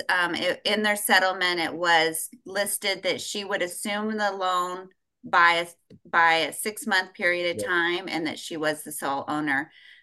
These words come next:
Speaker 1: That she would have to split the proceeds, though, from, um, the
Speaker 2: Yeah.
Speaker 1: sale.
Speaker 2: Oh, man. Well, there's lots
Speaker 1: It
Speaker 2: of
Speaker 1: was a
Speaker 2: stuff
Speaker 1: bad deal for
Speaker 2: going on.
Speaker 1: her in general.
Speaker 2: Yeah. Well, listen, um,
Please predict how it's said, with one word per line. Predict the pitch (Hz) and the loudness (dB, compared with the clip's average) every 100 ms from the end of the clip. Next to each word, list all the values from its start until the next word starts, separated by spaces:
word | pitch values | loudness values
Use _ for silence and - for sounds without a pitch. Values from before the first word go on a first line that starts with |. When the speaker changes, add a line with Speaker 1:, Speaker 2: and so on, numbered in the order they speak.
| _ | _
Speaker 1:
That | 185 180 - _ _ | 0 0 -4 _ _
she | - 220 208 - - | -4 0 0 -2 -2
would | 220 226 | 0 4
have | 226 208 | 4 4
to | 208 | 0
split | - - 262 | -6 0 0
the | 262 | 0
proceeds, | 226 233 233 233 202 147 143 - | 0 4 4 2 -2 -4 -4 -6
though, | - 151 147 | 0 2 2
from, | 160 - 165 156 151 147 - | -4 0 4 4 4 0 -4
um, | - 151 147 135 135 - _ _ _ | -2 0 2 0 -2 -6 _ _ _
the | 180 | -4
Speaker 2:
Yeah. | 165 | -2
Speaker 1:
sale. | 165 139 - - _ _ _ _ _ _ _ _ _ - _ _ | 0 -2 -4 -8 _ _ _ _ _ _ _ _ _ -20 _ _
Speaker 2:
Oh, | 139 147 151 131 | 4 8 8 8
man. | 120 135 143 123 110 90 _ _ | 6 4 4 0 -2 -6 _ _
Well, | - 123 | -4 2
there's | 139 143 | 2 4
lots | 147 151 160 | 4 4 4
Speaker 1:
It | |
Speaker 2:
of | |
Speaker 1:
was | 240 | 4
a | 233 | 4
Speaker 2:
stuff | 196 | 6
Speaker 1:
bad | 208 208 202 | 8 8 4
deal | 190 190 165 147 | -2 0 0 0
for | 151 | 0
Speaker 2:
going | |
on. | 131 | 0
Speaker 1:
her | 151 143 - | 0 -2 -4
in | 170 165 | -6 -6
general. | 151 131 131 - 156 - _ _ _ - | -4 -4 -4 -8 -10 -16 _ _ _ 2
Speaker 2:
Yeah. | 123 113 98 98 - | 4 4 2 -4 -8
Well, | - 175 180 | 6 8 8
listen, | 175 208 220 160 127 - | 6 6 6 4 4 2
um, | 143 139 127 123 | 2 4 2 0